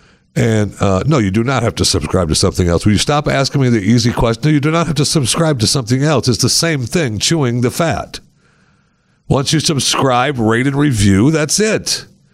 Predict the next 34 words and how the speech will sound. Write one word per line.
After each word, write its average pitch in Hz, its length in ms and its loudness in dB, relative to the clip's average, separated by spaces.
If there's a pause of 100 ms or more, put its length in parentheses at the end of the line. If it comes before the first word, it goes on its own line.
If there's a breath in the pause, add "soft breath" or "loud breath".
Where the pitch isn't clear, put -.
(180 soft breath)
In 143 120 -2
fact, 165 340 -2
you 147 120 2
may, 147 340 0
once 135 340 0
it's 135 240 -2
educational 120 840 -2
and 113 140 0
I 110 100 -2
start 135 240 -2
doing 120 240 0
hippopotamus 131 640 0
stories, 95 400 0 (280 loud breath)
you 156 160 2
share 202 340 0
it 165 80 0
even 165 200 2
more. 185 460 0 (840)
Stop 147 280 0
asking 117 300 0
me 69 160 -2 (800)
stupid 87 320 -2
questions. - 500 -2 (1200)
Not 107 240 -2
you. 78 320 2
I'm 87 80 0
not 95 140 -2
talking 80 300 -2
to - 60 -6
you. - 220 -8 (220)
I'm - 220 -20
talking 78 240 -2
to - 80 -6
him. - 260 -14